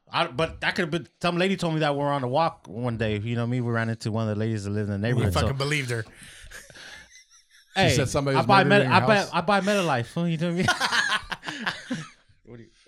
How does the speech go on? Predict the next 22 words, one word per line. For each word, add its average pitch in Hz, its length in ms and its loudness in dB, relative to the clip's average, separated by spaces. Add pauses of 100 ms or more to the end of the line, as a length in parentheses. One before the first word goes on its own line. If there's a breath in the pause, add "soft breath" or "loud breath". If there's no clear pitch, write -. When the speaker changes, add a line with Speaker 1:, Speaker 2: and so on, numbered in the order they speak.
(140)
Speaker 1:
what 139 140 -8
Speaker 3:
She 143 60 0
Speaker 1:
was 120 100 0
Speaker 3:
said 135 100 2
Speaker 1:
that? 131 60 -2
Speaker 3:
somebody 131 340 2
mur-, 127 160 0
was 113 220 -2
murdered 117 260 0
in 107 160 0
your 98 80 0
house? 123 300 -2
Speaker 1:
That's 165 200 2
what 214 120 -2
she 220 100 -4
said. 247 340 -2
She 170 120 -8
said 165 200 -6
that 147 140 -4
that 127 140 -4
family, 143 400 -4
the, 104 260 -4